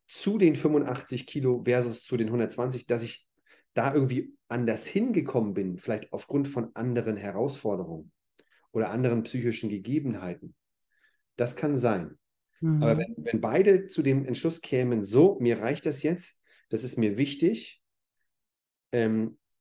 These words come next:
Speaker 1: dann würde ich sagen, gut für euch beide, aus psychologischer Sicht.
Speaker 2: Mhm.
Speaker 1: Ja?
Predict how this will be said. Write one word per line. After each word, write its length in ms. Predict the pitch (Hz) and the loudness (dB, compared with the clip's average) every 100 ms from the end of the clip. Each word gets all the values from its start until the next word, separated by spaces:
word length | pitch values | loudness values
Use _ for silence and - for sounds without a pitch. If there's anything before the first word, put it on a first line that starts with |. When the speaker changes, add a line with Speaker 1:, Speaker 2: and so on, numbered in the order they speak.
| _ | _
Speaker 1:
dann 420 | 110 113 117 131 - | -6 -2 -2 -4 -8
würde 240 | 113 120 | -4 -2
ich 80 | 117 | 0
sagen, 480 | - 110 110 113 - _ _ _ _ _ _ _ _ _ _ _ _ _ _ _ _ _ _ - | 0 0 0 -2 -8 _ _ _ _ _ _ _ _ _ _ _ _ _ _ _ _ _ _ -4
gut 200 | 123 123 | -4 -2
für 140 | - | -6
euch 180 | 110 - | -8 -6
beide, 380 | 101 95 - - _ _ _ _ | -6 -4 -8 -14 _ _ _ _
aus 180 | 113 - | -2 -2
psychologischer 580 | 110 98 98 92 - | -4 -2 -2 -2 -6
Sicht. 300 | 82 80 - _ _ _ _ | -8 -10 -18 _ _ _ _
Speaker 2:
Mhm. 160 | 185 156 | -4 0
Speaker 1:
Ja? 180 | 139 | 0